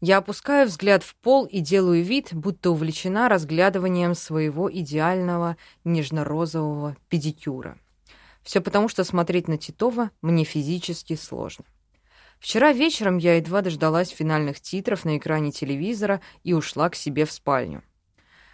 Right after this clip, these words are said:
Оказалось, что сидеть между двух мужчин, один из которых трахал меня утром и снимал процесс на видео,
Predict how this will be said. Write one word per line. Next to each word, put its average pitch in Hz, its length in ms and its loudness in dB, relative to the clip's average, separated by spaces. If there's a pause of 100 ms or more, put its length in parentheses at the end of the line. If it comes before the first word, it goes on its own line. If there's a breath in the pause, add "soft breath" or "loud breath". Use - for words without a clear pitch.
Оказалось, 175 720 2 (280 soft breath)
что - 220 -6
сидеть 170 400 0
между 151 280 -2
двух 151 320 -8
мужчин, 208 580 -4
один 151 340 -2
из 139 100 -8
которых 151 400 -4
трахал 147 380 -2
меня 147 280 -4
утром 156 440 -4
и 139 40 -8
снимал 143 380 -2
процесс - 440 -6
на 139 120 -6
видео, 127 460 -10